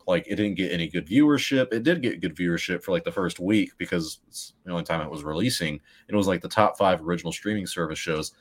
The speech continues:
But that was in September. There's, how many things came out in September? Like, not, nothing of really importance or significance in the streaming realm. So I'm really curious, like, what's gonna happen in Vision Season two, and if that is going to keep Lucasfilm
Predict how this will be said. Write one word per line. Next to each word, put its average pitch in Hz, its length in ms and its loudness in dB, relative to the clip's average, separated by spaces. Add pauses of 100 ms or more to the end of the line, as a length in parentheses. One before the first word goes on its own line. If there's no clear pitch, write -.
(200)
But 165 80 0
that 185 80 4
was 117 100 2
in 85 80 0
September. 107 720 -2 (280)
There's, 104 140 -6
how 107 140 -2
many 147 100 2
things 131 260 0
came 90 220 0
out 90 200 2
in 85 60 -12
September? 90 540 -2
Like, - 220 -4
not, 95 160 -4
nothing 98 460 -2
of 87 260 0 (340)
really 107 240 4
importance 82 540 -2
or 78 80 -6
significance 82 720 -4 (260)
in 95 100 2
the 87 80 4
streaming 98 400 2
realm. 76 280 0
So 90 320 2 (720)
I'm 113 160 6
really 139 160 6
curious, 110 400 4
like, 87 220 4 (480)
what's 87 380 6
gonna 98 160 4
happen 87 300 6
in 85 140 2
Vision 85 300 2
Season 85 320 -2
two, 87 380 2
and 85 240 -2
if 95 180 -2
that 92 240 4
is 87 140 -2
going 87 280 2
to 90 300 -4
keep - 320 -2
Lucasfilm 85 800 0